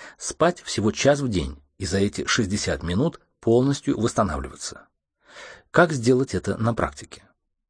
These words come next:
Надо суметь определить свои циклы сна. Для этого достаточно точно по минутам записать время возникновения лёгкого чувства усталости.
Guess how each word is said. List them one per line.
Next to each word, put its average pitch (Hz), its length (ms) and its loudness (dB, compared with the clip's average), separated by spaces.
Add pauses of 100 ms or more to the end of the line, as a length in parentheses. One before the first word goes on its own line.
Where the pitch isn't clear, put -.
Надо 131 280 2
суметь 123 420 2
определить 95 640 0
свои 95 400 0
циклы 92 400 -2
сна. 69 360 -4 (600)
Для 85 240 2
этого 117 320 2
достаточно 131 640 0
точно - 380 -2
по - 100 -2
минутам 131 480 0
записать 104 640 0
время 131 340 2
возникновения 110 800 2
лёгкого 135 460 2
чувства 113 320 -2
усталости. 71 600 -4